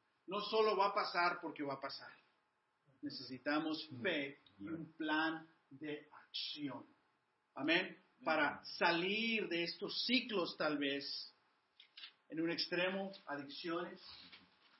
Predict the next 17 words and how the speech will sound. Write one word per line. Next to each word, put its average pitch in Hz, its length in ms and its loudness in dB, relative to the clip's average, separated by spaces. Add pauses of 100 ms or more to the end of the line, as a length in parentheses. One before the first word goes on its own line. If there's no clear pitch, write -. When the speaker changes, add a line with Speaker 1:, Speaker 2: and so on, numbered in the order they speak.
(120)
Speaker 1:
o 165 460 0
hábitos 185 1000 2
en 143 140 -10
nuestras 135 380 -14
vidas 147 680 -4 (640)
que 143 100 -8
siguen 151 600 -2
creciendo 143 760 -6 (240)
en 135 140 -10
nuestros 123 340 -16
corazones 123 720 -10 (240)
y 139 60 -10
lastimándonos 131 840 -4
y 123 60 -14
lastimando 120 760 -12 (360)
a 110 120 -10
otros. 117 420 -12